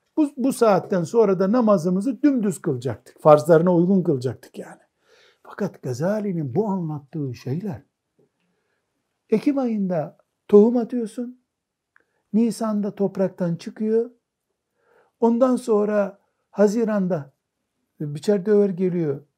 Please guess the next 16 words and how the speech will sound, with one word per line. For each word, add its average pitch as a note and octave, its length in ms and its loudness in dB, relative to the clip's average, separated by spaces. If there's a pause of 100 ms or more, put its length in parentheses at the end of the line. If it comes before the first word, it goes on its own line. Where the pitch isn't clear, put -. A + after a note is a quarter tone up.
(160)
topluyor, A3+ 640 2 (840)
ondan A3 360 2
sonra G#3 520 -2
değirmene A3 560 2
gidiyor, A3 640 -2 (640)
öğütülüyor, A#3+ 920 4 (480)
fırına B3 440 2
gidiyor, A3 460 -2
hamur G3 300 0
oluyor, A#3+ 520 0
pişiyor, C4+ 680 0 (320)
sofrana A3+ 580 2
geliyor G3 420 -2
ekmek F3 320 -4
olacak C3+ 360 -4
şeyler. C#3+ 480 -12